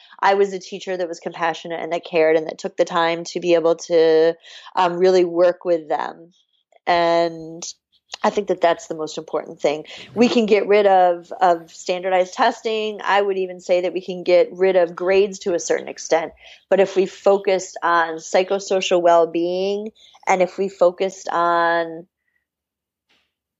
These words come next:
helping students to be able to form positive relationships with other people and to be able to think good about themselves and follow their own interests, then the world would be a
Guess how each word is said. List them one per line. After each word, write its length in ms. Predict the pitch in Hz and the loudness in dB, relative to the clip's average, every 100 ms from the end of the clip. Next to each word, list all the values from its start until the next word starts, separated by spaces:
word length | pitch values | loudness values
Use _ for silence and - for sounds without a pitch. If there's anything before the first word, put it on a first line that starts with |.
| _ | _
helping 400 | - 240 208 202 | -2 0 2 0
students 580 | 190 - 196 180 180 - | -2 -4 -2 -2 -8 -10
to 40 | 180 | -4
be 120 | 180 | -2
able 180 | 165 170 | 0 -2
to 100 | - | -6
form 300 | - 175 170 | -4 -4 -2
positive 440 | - 165 175 165 | 0 2 0 0
relationships 840 | 170 160 165 175 - 175 - - | 2 0 -2 -8 -6 -6 -10 -14
with 400 | 170 170 170 165 | 0 4 4 4
other 240 | - 170 185 | 2 0 0
people 400 | 208 233 277 - | -4 0 2 2
and 200 | 220 214 | 0 -4
to 80 | - | -4
be 80 | 208 | -2
able 180 | 196 185 | 0 -2
to 120 | 190 | -8
think 240 | 190 180 | -8 -2
good 140 | 175 170 | 0 2
about 240 | 170 156 | 0 0
themselves 640 | 160 160 185 185 190 196 - - - _ _ _ - | -4 -2 2 4 2 -2 -12 -20 -20 _ _ _ -4
and 320 | 233 240 233 | -2 0 -4
follow 720 | - _ 226 202 208 214 202 185 | -12 _ 2 4 4 2 -2 -4
their 220 | 185 180 | -4 -4
own 180 | 180 - | -6 -10
interests, 960 | 196 208 - 269 277 277 - - - | -12 -10 -4 0 0 -4 -18 -20 -6
then 380 | - 165 165 165 | 0 0 0 -2
the 80 | 170 | -2
world 220 | 165 165 | 2 0
would 80 | 170 | 0
be 80 | |
a 60 | 160 | -4